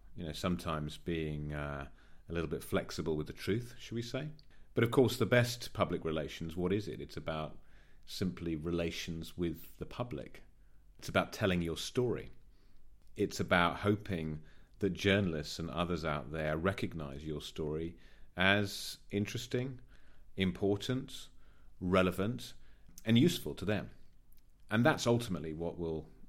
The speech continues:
uh, lead people to engage with your business, to engage with you, maybe buy your products, maybe use your services, maybe, uh, buy your shares or engage with you in some way.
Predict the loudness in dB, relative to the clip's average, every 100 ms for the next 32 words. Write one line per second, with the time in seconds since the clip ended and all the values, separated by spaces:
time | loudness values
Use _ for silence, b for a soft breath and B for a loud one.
0 | -16 -18 -18 -16 -16 -16 -14 -14 -16 -8
1 | 0 2 2 0 -4 -4 -6 -4 -2 0
2 | 0 -2 -6 -6 -8 -8 -10 -10 -6 -4
3 | -2 -4 -4 -6 -4 -2 -2 -4 B B
4 | B 0 0 2 2 2 -2 -2 0 0
5 | -2 -6 -4 -4 -4 -2 -4 -4 -6 -2
6 | -2 -4 -6 -6 -6 -8 B B B B
7 | 2 4 6 4 0 -4 -6 -4 -2 -2
8 | -4 2 2 4 0 -2 -4 -4 -6 -10
9 | -14 -16 -6 0 4 4 2 -2 -6 -4
10 | 0 -2 -4 -8 -6 -6 -6 -6 -6 -6
11 | -8